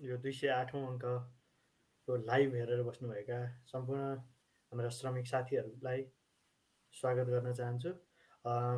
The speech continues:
कतारमा अब काठमाडौँ दोहा, दोहा काठमाडौँ चाहिँ हप्तामा चारवटा उडान भए, हुने भएका छन्।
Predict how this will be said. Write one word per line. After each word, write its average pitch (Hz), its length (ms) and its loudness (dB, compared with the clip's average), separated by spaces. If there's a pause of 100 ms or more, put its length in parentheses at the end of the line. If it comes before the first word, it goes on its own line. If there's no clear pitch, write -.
(140)
कतारमा 160 880 8
अब 143 80 4 (800)
काठमाडौँ 139 500 2
दोहा, 139 280 4
दोहा 131 280 2
काठमाडौँ 127 560 -2
चाहिँ 127 340 -6
हप्तामा 127 560 0 (440)
चारवटा 139 440 8
उडान 131 240 4
भए, 117 260 2
हुने 123 200 0
भएका 117 360 0
छन्। 147 240 -2